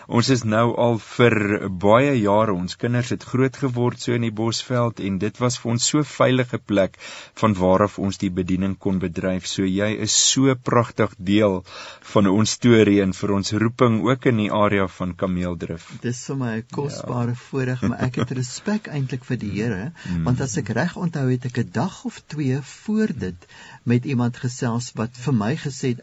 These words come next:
Speaker 2: "As jy van iemand hoor, ons het 'n plekkie." Jy weet, so dit sê net vir my,
Speaker 1: Wow.
Speaker 2: die Here is so betrokke by die
Speaker 1: Ja.
Speaker 2: detail
Speaker 1: Ja.
Speaker 2: van ons lewens.
Speaker 1: Ja, ja, miskien is daar 'n luisteraar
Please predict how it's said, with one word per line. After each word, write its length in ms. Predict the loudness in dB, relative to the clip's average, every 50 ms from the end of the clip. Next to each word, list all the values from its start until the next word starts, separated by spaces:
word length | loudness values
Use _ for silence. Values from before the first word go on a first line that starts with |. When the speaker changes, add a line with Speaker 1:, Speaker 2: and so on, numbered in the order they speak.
| _ -4
Speaker 2:
"As 320 | -2 -2 -2 -2 -4 -6 -4
jy 200 | -2 0 0 -2 -2
van 220 | -4 -6 -6 -4 -4
iemand 460 | -4 -6 -4 -4 -4 -4 -6 -6 -6
hoor, 360 | -8 -6 -4 -4 -4 -4 -6 -8 -8
ons 180 | -4 0 2 2
het 220 | 2 2 0 -2
'n 120 | -2 -4 -4 -4
plekkie." 360 | -4 -4 -4 -4 -4 -6 -8 -8 -10 -16 -12 -10
Jy 80 | -6 -2
weet, 200 | -2 -2 -2 -4 -10 -10
so 240 | -8 -4 -2 -2 -2 -2 -6 -12 -10 -6
dit 160 | -6 -8 -4
sê 260 | 0 0 0 2 2
net 140 | 0 -2 -4
vir 160 | -4 -6 -8 -6
my, 160 | -4 -4 -4
Speaker 1:
Wow. 100 | -2 -2 -2 -2
Speaker 2:
die 60 | -2
Here 200 | -2 -4 -4 -6
is 140 | -8 -10 -10
so 140 | -6 -8 -6
betrokke 580 | -6 -8 -12 _ -12 -12 -12 -10 -10 -8 -10 -8
by 200 | -6 -4 -4 -4
die 140 | -4 -4
Speaker 1:
Ja. 200 | -4 -4 -4 -6 -6
Speaker 2:
detail 640 | -6 -6 -6 -6 -8 -10 _ -12 -10 -10 -8 -8 -4 0
Speaker 1:
Ja. 280 | 2 4 4 4 2
Speaker 2:
van 160 | 0 -2 -4 -4
ons 280 | -6 -8 -10 -10 -12
lewens. 360 | -12 -10 -10 -10 -10 -12 -10 -6
Speaker 1:
Ja, 220 | -4 -2 -2 -2 -4 -8 -12 -14 -16 -12
ja, 200 | -10 -8 -6 -4
miskien 380 | -4 -4 -4 -2 0 0 2 2
is 120 | 2 2
daar 280 | 6 6 6 6 6 4
'n 100 | 2 0
luisteraar 720 | 0 -2 -2 -4 -6 -2 0 0 2 2 0 0 -2 -4